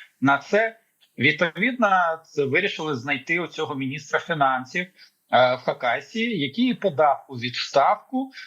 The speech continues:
е, щоб не нести відповідальність за подальше погіршення фінансового стану. І, відповідно, е, фактично взяв на себе ту провину, яка зараз,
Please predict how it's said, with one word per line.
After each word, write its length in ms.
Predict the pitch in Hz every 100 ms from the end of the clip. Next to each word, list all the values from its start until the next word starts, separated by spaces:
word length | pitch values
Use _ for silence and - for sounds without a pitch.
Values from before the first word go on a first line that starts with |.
| _ -
е, 180 | 127 131 131
щоб 300 | - 180 131
не 100 | 175
нести 400 | 143 165 - 175
відповідальність 840 | 170 160 147 127 151 165 175 117
за 200 | 123 147
подальше 460 | - 143 127 143 151
погіршення 560 | 143 127 127 - 131
фінансового 600 | 127 131 127 127 123 120
стану. 560 | 117 - 123 151 196 247 - - - _ -
І, 400 | 117 143 208 190
відповідно, 600 | 151 147 127 170 170 180
е, 1000 | 160 147 139 135 131 131 123 120 127
фактично 540 | - 135 170 190 202 175
взяв 380 | 117 147 175 170
на 60 | 175
себе 480 | - 160 160 170 - _ _ _ -
ту 160 | 151
провину, 640 | - 143 131 156 180 208 - _ _
яка 500 | 131 127 147 139 123
зараз, 380 | 123 147 156